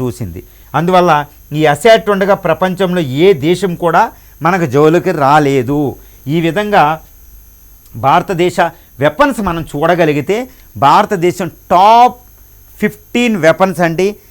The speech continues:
ఈ వెపన్స్ భారతదేశం దగ్గర ఉంటే ప్రపంచంలో ఏ దేశం కూడా మన వైపు రాలేదు. ఇది భారతదేశం యొక్క ఆయుధ పాఠవం, the sophisticated weaponry system in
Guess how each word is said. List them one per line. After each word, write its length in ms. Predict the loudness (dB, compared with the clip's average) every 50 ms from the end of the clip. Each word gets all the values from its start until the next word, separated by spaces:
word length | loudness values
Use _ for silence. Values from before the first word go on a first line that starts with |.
| -20 _ -2
ఈ 120 | -2 -2
వెపన్స్ 500 | 2 2 0 0 0 -2 -2 -2 -4 -8
భారతదేశం 720 | -4 0 0 0 0 0 -2 -4 -2 -4 -4 -4 -8 -6 -4
దగ్గర 260 | -4 -4 -4 -4 -6
ఉంటే 200 | -6 -4 -6 -6
ప్రపంచంలో 720 | -6 -4 -6 -6 -2 -2 -4 -4 -4 -6 -6 -4 -4 -6
ఏ 320 | -4 -2 -2 0 0 -2
దేశం 440 | -4 -4 -2 -2 -2 0 -2 -6 -6
కూడా 220 | -4 -4 -4 -4 -4
మన 160 | -4 -6 -4
వైపు 260 | -2 -2 -2 -2 -2
రాలేదు. 400 | -2 -2 -2 -2 -4 -6 -8 -12 -18 _ _ _ _ _
ఇది 360 | -8 -4 -2 -2 -2 -2 -4 -10 _ -4
భారతదేశం 680 | 0 2 2 2 0 -2 -6 -6 -6 -6 -6 -8 -10 -8
యొక్క 220 | -8 -8 -8 -8
ఆయుధ 540 | -10 -8 -6 -2 0 2 2 4 2 2 2
పాఠవం, 600 | 0 0 2 0 0 0 -2 -6 -6 -6 -10 -10 -14 _ _ _ _ _ -8
the 80 | -8 -6 -2 -2
sophisticated 1000 | -2 -2 -2 -4 -6 -6 -6 -8 -10 -6 -2 -2 -4 -2 -2 -2 -2 -2 -2 -4 -8 -12 -12 -8 -6
weaponry 560 | -6 -6 -2 -2 -2 0 0 0 2 0 0 -2 -6 -10
system 340 | -12 -12 -12 -8 -8 -8 -8 -8 -14 -14 -12
in 80 | -10